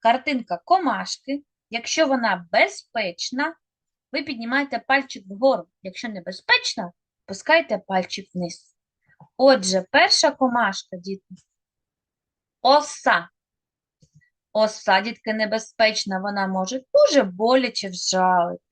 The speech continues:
Її краще не чіпати. Метелик. Так, це безпечна комаха, вона ніякої шкоди нам не принесе. Далі, діти, бджоли.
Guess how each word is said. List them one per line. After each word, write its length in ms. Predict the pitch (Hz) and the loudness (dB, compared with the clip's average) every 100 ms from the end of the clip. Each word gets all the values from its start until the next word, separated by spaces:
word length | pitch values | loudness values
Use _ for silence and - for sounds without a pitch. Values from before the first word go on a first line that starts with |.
| _ _ _ - _ _ | _ _ _ -20 _ _
Її 240 | 196 208 | -8 -6
краще 540 | 277 294 247 - - 196 | -2 0 0 0 -6 -6
не 160 | 269 523 | -2 0
чіпати. 640 | - 202 - 180 - 180 180 _ _ _ _ - - _ | -2 -6 -2 -2 -2 -8 -16 _ _ _ _ -20 -20 _
Метелик. 760 | 240 359 370 - 330 240 180 - _ _ _ _ _ _ | 0 0 0 2 4 6 2 -2 _ _ _ _ _ _
Так, 640 | - 285 277 269 254 202 - _ | 0 2 4 4 4 0 -4 _
це 200 | - 403 539 269 | -4 0 0 2
безпечна 840 | 277 277 _ _ 247 233 - 190 - | 0 0 _ _ -4 -4 -10 -12 -8
комаха, 460 | 196 185 180 180 | -6 -4 -4 -6
вона 200 | 185 220 | -6 -6
ніякої 460 | 208 196 185 - 185 | -8 -4 -6 -6 -10
шкоди 360 | - - 320 | -8 -4 -2
нам 240 | 262 226 240 | 0 0 0
не 120 | 226 | -6
принесе. 600 | 202 190 185 - 170 175 - - - - - _ | -6 -8 -8 -12 -8 -8 -10 -20 -20 -20 -20 _
Далі, 360 | 220 240 233 | 4 4 4
діти, 300 | 254 269 285 | 0 -2 0
бджоли. 800 | 285 233 240 262 220 208 240 294 | -2 0 4 4 6 4 2 -2